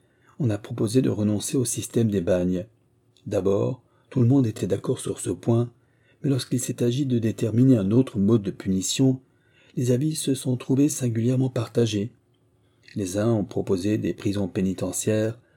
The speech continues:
à l'instar de celles de la Suisse et des États-Unis. Les autres, et c'est le plus grand nombre,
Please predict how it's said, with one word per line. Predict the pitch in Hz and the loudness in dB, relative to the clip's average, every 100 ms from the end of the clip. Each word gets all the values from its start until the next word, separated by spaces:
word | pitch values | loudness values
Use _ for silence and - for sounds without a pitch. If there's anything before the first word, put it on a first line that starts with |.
| _ _ | _ _
à | - | -8
l'instar | 95 90 - 117 113 | -6 -6 -2 0 0
de | 92 | -2
celles | - 101 | 0 0
de | 92 | 0
la | 90 | -2
Suisse | 85 - 113 117 | -4 -4 -4 -2
et | |
des | 92 92 95 | -4 -4 -4
États-Unis. | - 95 104 92 90 - _ _ _ _ _ _ | -2 0 2 2 0 -4 _ _ _ _ _ _
Les | 120 104 | -4 0
autres, | 123 139 139 - | 2 0 -6 -10
et | 170 | -8
c'est | - | -2
le | 95 | -2
plus | 95 - | 0 -2
grand | 120 92 | 0 0
nombre, | 95 117 123 120 | 2 2 2 -2